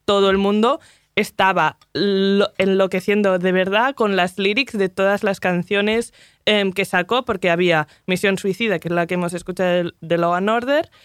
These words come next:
em, Lo siento mamá, que es la segunda que sacó, pero que hasta este lunes no habíamos oído por completo, em, Treachery, que había sacado el día anterior,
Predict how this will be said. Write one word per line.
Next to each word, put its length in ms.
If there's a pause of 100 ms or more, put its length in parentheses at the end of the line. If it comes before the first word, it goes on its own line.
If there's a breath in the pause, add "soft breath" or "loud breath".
(240 soft breath)
em, 360 (180)
Lo 120
siento 300
mamá, 400
que 100
es 80
la 120
segunda 440
que 100
sacó, 420
pero 280
que 140
hasta 600 (260)
este 300
lunes 440
no 300
habíamos 720
oído 340
por 160
completo, 560 (440 loud breath)
em, 520 (280)
Treachery, 540
que 120
había 200
sacado 340
el 40
día 140
anterior, 440